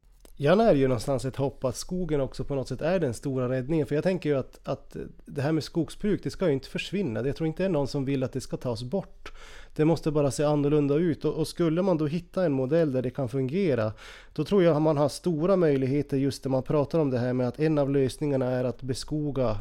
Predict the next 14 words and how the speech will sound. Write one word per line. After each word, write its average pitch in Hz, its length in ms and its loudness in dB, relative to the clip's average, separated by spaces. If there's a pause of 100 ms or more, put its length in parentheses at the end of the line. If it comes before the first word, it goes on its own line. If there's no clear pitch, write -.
världen 143 380 0
igen, 120 320 0
liksom, 107 380 -6
att, - 260 -10
att - 160 -12
låta 135 180 -4
vegetation 135 580 -2
komma 127 200 -4
tillbaks. 131 420 -2
Och 143 100 -4
då 160 120 -2
får 190 300 2
man 143 200 2
också 123 480 -4